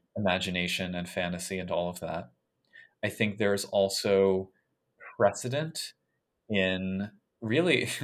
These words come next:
<laughs> I guess, like, Irish folklore to, to some extent, because you have, like, the Tuatha De Danann going under the hills and becoming the Ishi and disappearing from the world and, like, slowly eroding into, like, fairy stories. But then also, you remember in our interview with Ian Lemke when he kind of talked about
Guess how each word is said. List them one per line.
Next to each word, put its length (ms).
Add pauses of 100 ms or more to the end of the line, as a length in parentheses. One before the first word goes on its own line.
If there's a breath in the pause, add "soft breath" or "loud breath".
(200 loud breath)
<laughs> 360
I 60
guess, 220
like, 200
Irish 300
folklore 480
to, 200 (120)
to 120
some 200
extent, 420
because 300
you 60
have, 200
like, 320 (320)
the 80
Tuatha 400
De 100
Danann 540 (340)
going 280
under 200
the 100
hills 360
and 80
becoming 380
the 140
Ishi 540
and 180
disappearing 600
from 180
the 80
world 560
and, 160
like, 160
slowly 580 (120)
eroding 460
into, 340
like, 140 (200)
fairy 240
stories. 600 (460 soft breath)
But 120
then 140
also, 480
you 180
remember 300
in 120
our 120
interview 320
with 140
Ian 160
Lemke 400
when 120
he 80
kind 200
of 100
talked 300
about 360